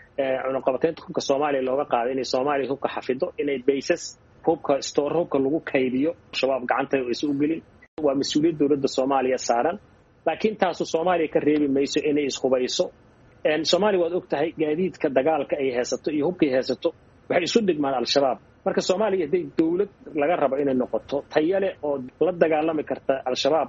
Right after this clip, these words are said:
waxay u baahan tahay superior weapon ay u baahan tahay. Hubka awood badan midka ay Al-Shabaab haystaan.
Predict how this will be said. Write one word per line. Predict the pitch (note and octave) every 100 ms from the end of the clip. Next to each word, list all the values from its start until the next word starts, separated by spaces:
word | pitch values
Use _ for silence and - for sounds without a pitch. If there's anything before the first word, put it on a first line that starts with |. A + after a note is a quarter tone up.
| -
waxay | - D3 F#3
u |
baahan | E3+ E3+
tahay | D3+ D3
superior | D3+ - G3+ F#3+ E3
weapon | C#3+ D#3 C3
ay | B2+
u |
baahan | A#2+ A#2+ A2
tahay. | A#2
Hubka | E3 F3
awood | D3 C#3+ F3+ D3+
badan | C#3 G3+ B3 - _
midka | F3+ -
ay | D#3
Al-Shabaab | C3 B2 C3+ B2
haystaan. | A2+ - A#2+